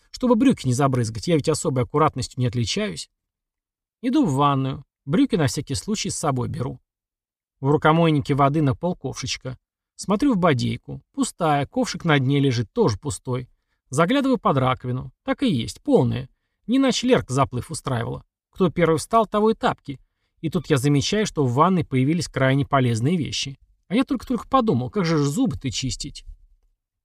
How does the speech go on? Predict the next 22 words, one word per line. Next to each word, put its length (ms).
На 140
стене, 300
противоположной 720
от 80
перекладинки 600
с 80
полотенцем, 640
появилось 460
небольшое 460
зеркало. 520
Хотя 220
вчера 260
я 140
его 100
мог 220
и 60
не 80
заметить, 500
не 100
о 80
том 260
думал. 320